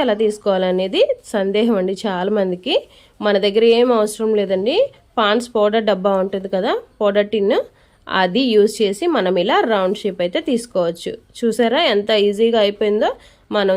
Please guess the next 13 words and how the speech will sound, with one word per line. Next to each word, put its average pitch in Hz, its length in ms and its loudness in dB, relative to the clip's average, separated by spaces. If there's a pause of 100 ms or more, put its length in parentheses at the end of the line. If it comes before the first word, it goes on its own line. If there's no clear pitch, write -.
(100)
దానికోసం 208 480 0 (120)
దీనికోసం 214 500 -2
మూతల 208 340 -4
కోసం 214 280 -4
ఎతకవసరం 196 680 -2
లేదు. 208 200 0 (520)
పౌడర్ 214 380 2
డబ్బా 208 220 0 (100)
అందరి 247 500 2
ఇళ్ళల్లో 233 360 2
ఉంటుంది 202 280 -4
కదండి, 196 340 0 (520)
అది 196 160 -2